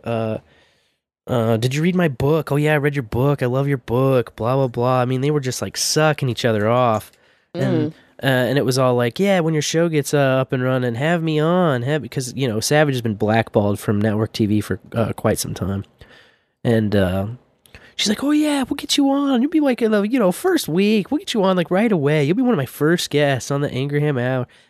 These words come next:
Speaker 1: Never did nothing. Never called him back. Never talked to him.
Speaker 2: Never
Speaker 1: It was,
Speaker 2: gonna happen.
Speaker 1: it was the most,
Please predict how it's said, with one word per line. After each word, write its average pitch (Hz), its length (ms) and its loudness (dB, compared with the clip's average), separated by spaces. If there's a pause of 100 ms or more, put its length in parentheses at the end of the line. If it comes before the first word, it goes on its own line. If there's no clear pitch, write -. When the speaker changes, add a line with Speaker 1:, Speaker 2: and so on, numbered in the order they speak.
Speaker 1:
Never 120 540 2
did 104 260 -2
nothing. 98 580 -4
Never 107 280 -2
called 104 240 -2
him 101 80 -2
back. 101 340 -2
Never 101 240 0
talked 98 360 -2
to 104 160 2
him. 110 60 -4 (280)
Speaker 2:
Never 226 360 0
Speaker 1:
It - 40 2
was, 254 180 2
Speaker 2:
gonna 254 120 2
happen. 190 320 0
Speaker 1:
it - 20 -16
was 185 140 -2
the 220 80 0
most, 175 280 0